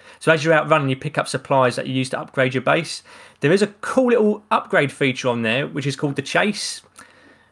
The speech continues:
And if you have it active, basically you'll hear zombies coming closer in your ear holes, in your headphones.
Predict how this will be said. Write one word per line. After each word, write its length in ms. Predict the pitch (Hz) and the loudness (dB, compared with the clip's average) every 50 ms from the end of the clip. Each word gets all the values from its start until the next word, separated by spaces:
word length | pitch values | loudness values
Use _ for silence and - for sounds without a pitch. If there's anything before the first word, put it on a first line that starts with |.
| _ - | _ -6
And 160 | - 147 190 | -2 0 0
if 100 | 196 165 | 2 2
you 40 | 202 | 2
have 100 | 185 170 | 2 2
it 60 | - | 2
active, 640 | 170 185 202 202 - - 139 127 143 165 156 - - _ - | 0 0 -2 -2 -2 0 2 2 2 2 0 -4 -12 _ 0
basically 460 | 147 156 160 - - - - 147 139 | 0 2 2 0 -4 -6 -2 0 2
you'll 200 | 139 151 156 151 | 4 4 2 2
hear 180 | 143 160 151 143 | 2 2 2 2
zombies 300 | 139 151 151 147 147 139 | 4 2 2 2 0 -2
coming 240 | - - 160 151 147 | -2 -4 -4 -4 -4
closer 580 | - - 165 165 151 - - 196 196 180 156 - _ _ _ _ _ _ _ _ _ _ _ _ - | -2 -2 -2 -2 -2 -2 -2 -2 -2 -2 -4 -10 _ _ _ _ _ _ _ _ _ _ _ _ -4
in 120 | - 135 | -2 0
your 100 | 135 139 - | 0 0 2
ear 180 | 147 151 156 | 2 2 2
holes, 260 | 139 160 165 175 175 139 | 4 4 2 2 0 -2
in 80 | 127 | -4
your 120 | 123 - 139 | -2 0 0
headphones. 560 | 143 139 - - 160 165 175 180 165 - | -2 -2 0 -2 -2 0 0 -2 -4 -6